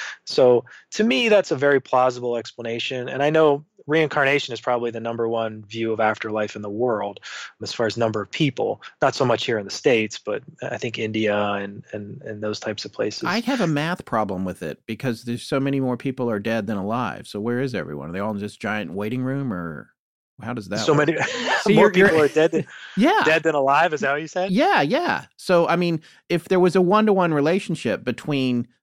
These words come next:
Speaker 2: you know,
Speaker 3: You're,
Speaker 2: there's
Speaker 3: you're assuming a lot here
Speaker 2: I know,
Speaker 3: from your
Speaker 2: but I
Speaker 3: point of
Speaker 2: guess
Speaker 3: view. <laughs> Yeah.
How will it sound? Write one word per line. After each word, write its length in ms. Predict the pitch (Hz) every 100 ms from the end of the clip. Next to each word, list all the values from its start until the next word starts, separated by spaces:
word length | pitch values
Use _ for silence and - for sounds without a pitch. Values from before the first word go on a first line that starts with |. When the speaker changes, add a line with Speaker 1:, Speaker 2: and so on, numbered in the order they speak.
| _
Speaker 2:
you 100 | 143 123
know, 220 | 101 101
Speaker 3:
You're, 120 | 240
Speaker 2:
there's 80 | 226
Speaker 3:
you're 120 | 240
assuming 440 | 196 - 220 175 143
a 80 |
lot 420 | 120 110 - - _ _
here 100 | 139
Speaker 2:
I 120 | 196 208
know, 240 | 233 180
Speaker 3:
from 80 | 135
your 80 | 135
Speaker 2:
but 60 |
I 40 | 143
Speaker 3:
point 180 | 127 107
of 40 |
Speaker 2:
guess 240 | 98 82
Speaker 3:
view. 100 | 233 -
<laughs> 80 | -
Yeah. 140 | 139